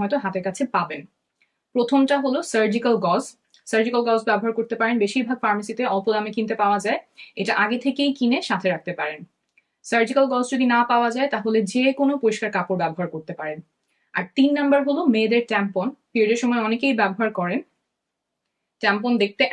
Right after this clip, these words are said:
এমন, ট্যাম্পনের আকৃতিটা এমন যে সহজেই গুলির ছিদ্রের ভেতরে ঢোকানো যায়, আর ভেতরে গিয়ে এটা রক্ত শুষে নেয় এবং রক্ত শুষে নিয়ে ফুলে ওঠে, ফলে ছিদ্রের ভেতরে চাপ সৃষ্টি হয়ে রক্তক্ষরণ কমাতে সাহায্য করে। রক্তক্ষরণ নিয়ন্ত্রণে না আসলে প্রয়োজনে দুইটা তিনটা ট্যাম্পনও ব্যবহার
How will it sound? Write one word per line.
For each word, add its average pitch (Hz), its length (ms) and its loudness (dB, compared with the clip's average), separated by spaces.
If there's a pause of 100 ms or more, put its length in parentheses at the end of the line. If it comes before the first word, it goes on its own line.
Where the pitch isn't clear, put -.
এমন, 175 180 -4 (680)
ট্যাম্পনের 226 360 0 (100)
আকৃতিটা 294 360 -4 (100)
এমন 254 220 -2
যে 247 60 0 (100)
সহজেই 254 440 0
গুলির 226 240 0
ছিদ্রের 240 360 -2
ভেতরে 220 320 2
ঢোকানো 240 280 0 (100)
যায়, 269 160 0 (380)
আর 175 120 -2 (100)
ভেতরে 277 400 0
গিয়ে 269 180 2
এটা 220 180 0
রক্ত 185 180 -2 (100)
শুষে 254 240 -2
নেয় 285 140 0
এবং 240 160 0
রক্ত 196 240 -2
শুষে 240 220 -4
নিয়ে 320 100 -2 (100)
ফুলে 254 320 6
ওঠে, - 180 -10 (500)
ফলে 208 220 4
ছিদ্রের 247 380 2
ভেতরে 262 220 2 (100)
চাপ 220 160 -2 (100)
সৃষ্টি 269 280 -6
হয়ে 311 180 0
রক্তক্ষরণ 202 440 -4
কমাতে 180 300 -2
সাহায্য 165 240 -4 (100)
করে। 135 160 -4 (520)
রক্তক্ষরণ 254 460 4
নিয়ন্ত্রণে 262 420 4
না 254 60 4 (100)
আসলে 277 240 -2
প্রয়োজনে 226 380 2
দুইটা 226 240 2
তিনটা 240 220 2
ট্যাম্পনও 233 360 0
ব্যবহার 226 260 0